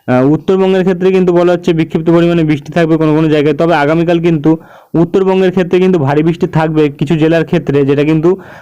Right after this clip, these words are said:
আমাদের আলিপুর আবহাওয়া দপ্তর জারি করেছে। এবং এর সাথে কিন্তু এখানে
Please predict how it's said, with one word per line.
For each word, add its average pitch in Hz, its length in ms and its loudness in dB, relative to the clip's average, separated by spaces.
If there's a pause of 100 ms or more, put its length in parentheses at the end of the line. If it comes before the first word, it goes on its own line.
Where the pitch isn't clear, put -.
আমাদের 143 340 0
আলিপুর 147 300 0
আবহাওয়া 151 220 2
দপ্তর 165 200 -2
জারি 151 220 0
করেছে। 156 320 0
এবং 156 420 0
এর 156 100 2
সাথে 175 180 2
কিন্তু 175 220 0
এখানে 165 300 0